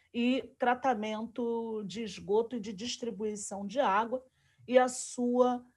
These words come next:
destinação. A gente precisa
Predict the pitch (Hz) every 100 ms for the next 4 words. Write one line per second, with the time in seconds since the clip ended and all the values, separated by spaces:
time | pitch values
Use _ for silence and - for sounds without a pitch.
0 | _ _ 185 277 262 - 269 254 254 -
1 | - 175 170 180 180 202 - - - -
2 | 247 277 226 269 269